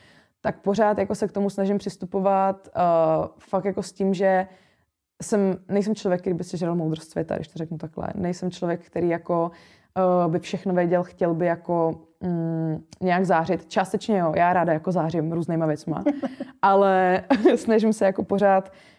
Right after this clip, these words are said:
Speaker 1: k tomu jít jakoby, mm, fakt k tomu přistupovat s nějakou pokorou. A tak. Ale ještě k té otázce možná, která nebyla úplně tady tímto, tak jako asi jsem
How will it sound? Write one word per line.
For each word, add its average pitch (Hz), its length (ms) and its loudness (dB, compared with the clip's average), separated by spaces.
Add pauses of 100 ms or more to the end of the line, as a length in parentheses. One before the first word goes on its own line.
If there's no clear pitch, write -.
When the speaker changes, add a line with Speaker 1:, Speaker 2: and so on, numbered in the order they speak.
Speaker 1:
k - 80 -20
tomu 202 260 4
jít 190 200 2
jakoby, 190 460 4 (280)
mm, 180 500 0 (240)
fakt 240 140 2
k - 40 -14
tomu 254 140 4
přistupovat 214 320 0
s - 40 -10
nějakou 202 200 0
pokorou. 180 440 -2 (760)
A - 60 -4
tak. - 280 -4 (600)
Ale 208 420 4 (280)
ještě 196 180 0
k - 60 -10
té - 120 0
otázce 190 320 0
možná, 190 260 2
která 190 200 -2
nebyla 185 240 2
úplně 185 280 -2
tady 185 340 0 (460)
tímto, 165 320 0
tak 180 200 -2
jako 190 380 2 (140)
asi 190 220 -2
jsem 196 340 0